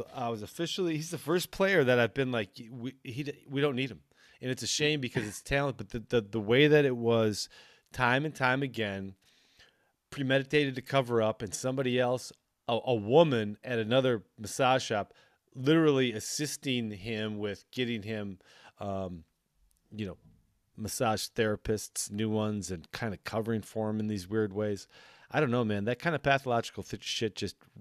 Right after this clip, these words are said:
you know, reminds me too much of the Darren Sharper games you're playing with women's, and, and, and especially as a, as a father to a girl, that shit, it,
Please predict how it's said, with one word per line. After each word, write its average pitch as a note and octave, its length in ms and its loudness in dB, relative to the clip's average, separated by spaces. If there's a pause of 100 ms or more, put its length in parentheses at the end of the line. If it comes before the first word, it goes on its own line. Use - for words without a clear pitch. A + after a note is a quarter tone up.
you A#2 160 -4
know, G2 80 -2
reminds G#2 480 -2
me A2 80 -6
too B2 180 -4
much A2 260 -2
of F#2 160 -6 (380)
the G#2 80 -4
Darren A2 380 2
Sharper A2 400 0
games G#2+ 340 -2
you're G2+ 80 -8
playing A2 240 -2
with F#2 120 -4
women's, G#2 320 -2
and, G#2+ 100 -4
and, C3+ 200 -2
and B2 120 -4
especially D#3+ 480 0
as A#2 100 2
a, F#2+ 160 -4
as C#3 160 -2
a G#2 80 -2
father A#2+ 380 4
to B2 180 -2
a G#2 40 0
girl, F#2 440 -2 (480)
that D#3 240 -2
shit, - 360 2 (260)
it, - 320 -20